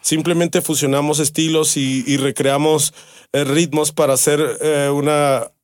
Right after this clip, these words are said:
un, un po-, para darle un sello diferente a la música. De hecho,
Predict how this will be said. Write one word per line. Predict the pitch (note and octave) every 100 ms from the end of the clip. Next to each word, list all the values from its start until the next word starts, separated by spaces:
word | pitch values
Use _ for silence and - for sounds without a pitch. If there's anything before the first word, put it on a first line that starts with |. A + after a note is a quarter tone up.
| _ -
un, | C#3 D3+ D3+ D3+
un | D3+ D3+ D3+ D#3
po-, | D#3+ -
para | A#2+ C#3+ D3
darle | D#3 D#3+ F3
un | F3
sello | F3+ F3
diferente | E3+ D3 B2+ D3+ D3+
a | C#3+
la | B2
música. | C#3+ D#3 D3+ B2+ A#2
De | A#2+
hecho, | B2+ D3+ C3